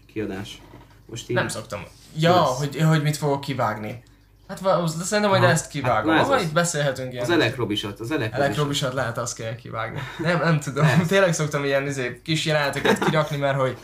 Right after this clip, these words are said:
Speaker 2: aki lusta és aki nem akar sokat meghallgatni, az akkor azt hallgassa meg. Um, hát nem tudom, mindjárt leáll a kamerám, egy negyven másodperc múlva, ezt még elhúzzuk.
Speaker 1: Na gyors,
Speaker 2: Addig elmondom,
Speaker 1: akkor.
Speaker 2: hogy lájkoljatok, meg kommenteljetek, meg iratkozzatok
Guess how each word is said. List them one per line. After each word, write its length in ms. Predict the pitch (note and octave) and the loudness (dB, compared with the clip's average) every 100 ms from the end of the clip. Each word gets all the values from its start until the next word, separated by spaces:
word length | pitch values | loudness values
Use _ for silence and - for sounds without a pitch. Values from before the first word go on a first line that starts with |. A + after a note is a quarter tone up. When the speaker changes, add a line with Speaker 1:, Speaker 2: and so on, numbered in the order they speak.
| - - | -18 -16
Speaker 2:
aki 240 | - D3 D3 | -6 -4 0
lusta 360 | D3 D#3 - C#3+ | 2 2 0 -2
és 120 | C3+ | -2
aki 160 | C3 | -2
nem 140 | C3 A#2+ | -2 -2
akar 240 | A2+ A#2 | -2 -2
sokat 260 | B2 A#2+ G#2+ | -4 -6 -8
meghallgatni, 520 | A2 A#2+ A#2 A2+ G2+ | -8 -6 -6 -6 -10
az 120 | A2 | -12
akkor 220 | E3 - | -14 -12
azt 140 | A2 - | -12 -10
hallgassa 440 | - B2+ B2+ - | -8 -8 -8 -8
meg. 200 | B2+ B2 - _ - _ _ _ _ - | -8 -10 -16 _ -20 _ _ _ _ -8
Um, 600 | A#2 B2 B2 A#2+ C3 C3 - - - | 0 2 4 2 0 -8 -14 -18 -8
hát 280 | D#3 C3 | -6 -6
nem 220 | C3 B2+ B2 | -6 -6 -4
tudom, 220 | A#2 A2 | -4 -4
mindjárt 420 | B2+ B2+ C3 A#2+ | -6 -6 -2 -2
leáll 200 | A#2+ A#2 | 0 -2
a 80 | A#2 | -2
kamerám, 500 | D#3+ D3+ C3 B2+ A2+ | -2 -2 0 -2 -4
egy 80 | G2 | -6
negyven 320 | B2 A#2 G#2+ | -6 -6 -6
másodperc 560 | G#2 E2+ - - D#2+ - | -6 -6 -8 -10 -10 -6
múlva, 360 | D3+ C3+ C3 C3 | -4 -4 -6 -8
ezt 160 | - | -12
még 80 | A#2+ | -12
elhúzzuk. 680 | C3 C#3 C#3 C3 A#2 A#2+ - - - - - | -8 -6 -4 -4 -4 -8 -12 -16 -16 -14 -4
Speaker 1:
Na 140 | D#3 | 4
gyors, 220 | E3+ E3 C#3+ | 6 8 6
Speaker 2:
Addig 80 | C3+ | 4
elmondom, 380 | C#3 B2+ A#2+ A2+ | 2 2 -2 -4
Speaker 1:
akkor. 120 | A#2+ | -2
Speaker 2:
hogy 80 | B2+ | 0
lájkoljatok, 520 | C#3+ C#3 C3+ C3 B2 | 0 0 -2 -4 -6
meg 80 | - | -12
kommenteljetek, 680 | - C#3+ C#3 C3+ C3 B2+ B2+ | -6 -4 -2 -4 -4 -6 -8
meg 80 | A2+ | -4
iratkozzatok 680 | C3 C3 C3+ B2+ B2+ B2 | -4 -2 -4 -6 -6 -10